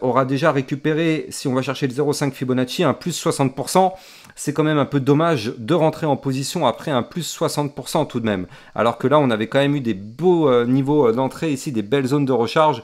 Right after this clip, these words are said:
C'est quand même dommage de rentrer une fois que le train, il est parti. C'est toujours le même, euh, le même truc, hein. Vous le savez, les gens, ils vont toujours fomo.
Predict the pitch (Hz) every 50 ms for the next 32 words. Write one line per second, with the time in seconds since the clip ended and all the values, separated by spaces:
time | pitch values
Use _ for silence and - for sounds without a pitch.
0 | - - - - _ - - 143 131 143 143 139 135 123 139 143 156 165 156 120
1 | 110 135 117 120 131 131 - - 156 143 135 - 139 - - 135 123 - - 135
2 | 123 113 110 - 107 - - 156 147 - 131 - - 120 131 117 117 110 110 120
3 | 120 110 101 95 92 87 - - - - - - 117 113 123 131 131 - - 180
4 | - - 127 117 120 120 - 147 143 151 160 135 131 120 135 156 143 120 101 113
5 | 110 - 135 117 151 143 - - - 143 135 151 175 190 190 -